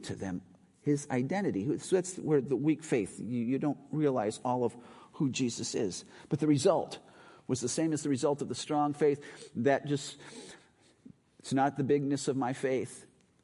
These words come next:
It's the bigness of my, of the one my faith is in, right? If you look over in chapter nine, verse twenty,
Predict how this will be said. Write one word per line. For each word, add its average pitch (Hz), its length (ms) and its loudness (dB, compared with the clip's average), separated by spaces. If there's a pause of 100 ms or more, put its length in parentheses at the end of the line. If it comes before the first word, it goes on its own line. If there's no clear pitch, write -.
(160)
It's - 100 -20
the - 60 -2
bigness 127 440 0
of 131 100 -2
my, 120 360 -2 (100)
of 123 60 -6
the 123 80 0
one 120 220 0
my 113 120 -2
faith 127 300 -2
is 120 160 -6
in, 123 300 -4 (760)
right? 127 340 0
If 127 120 -2
you 131 100 4
look 135 160 6
over 139 140 4
in 131 80 0
chapter 131 380 0
nine, 127 420 0 (2000)
verse 127 320 2
twenty, 139 460 0